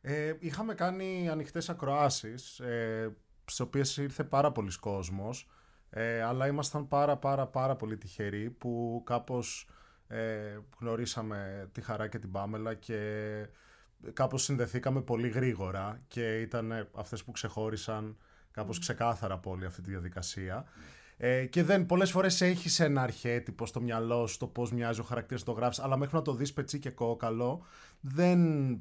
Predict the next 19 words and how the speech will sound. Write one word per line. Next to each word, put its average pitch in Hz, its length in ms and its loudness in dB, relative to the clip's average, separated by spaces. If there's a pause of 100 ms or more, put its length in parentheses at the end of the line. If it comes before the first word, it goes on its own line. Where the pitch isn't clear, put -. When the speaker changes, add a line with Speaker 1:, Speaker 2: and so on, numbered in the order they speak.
(580)
Speaker 1:
μπορεί 156 340 6
πάντα 165 340 6
να 160 240 6
υπάρχουν 160 360 4
εκπλήξεις. 147 840 0
Ο-, 117 160 -4
και 147 100 0
οπο-, 143 280 2
και 147 140 2
όταν 151 200 4
είδαμε 151 260 4
και 151 180 2
τα 139 200 4
δύο 117 260 0
κορίτσια 113 400 -2
στην 113 180 -6
οντισιόν 107 400 -2
τους 95 260 -10
να 110 220 -4